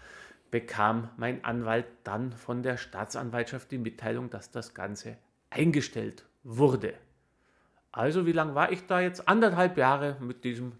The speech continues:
Damoklesschwert der Ermittlungen über mir. Inzwischen gab's ja noch weitere Ermittlungen, die jetzt auch eingestellt wurden. Aber anderthalb Jahre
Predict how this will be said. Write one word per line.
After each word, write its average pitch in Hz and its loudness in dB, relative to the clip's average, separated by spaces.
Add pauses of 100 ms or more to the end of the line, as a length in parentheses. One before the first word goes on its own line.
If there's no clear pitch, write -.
Damoklesschwert 110 -2
der 92 -6
Ermittlungen 113 -6
über 180 4
mir. 160 0
Inzwischen 127 -4
gab's - -6
ja 98 -16
noch - -18
weitere 160 2
Ermittlungen, 135 -4 (520)
die - -20
jetzt - -10
auch 196 8
eingestellt 147 0
wurden. 127 -2 (680)
Aber 269 2
anderthalb 175 4
Jahre 113 0